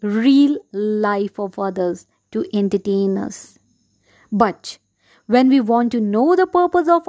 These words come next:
our life, then we need a guru. Surely everyone needs mentor,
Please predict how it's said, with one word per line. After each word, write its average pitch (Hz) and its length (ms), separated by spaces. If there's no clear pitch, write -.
our 220 320
life, 311 480
then 226 260
we 214 100
need 202 440
a 175 80
guru. 185 540
Surely 370 540
everyone 190 540
needs 180 360
mentor, 190 760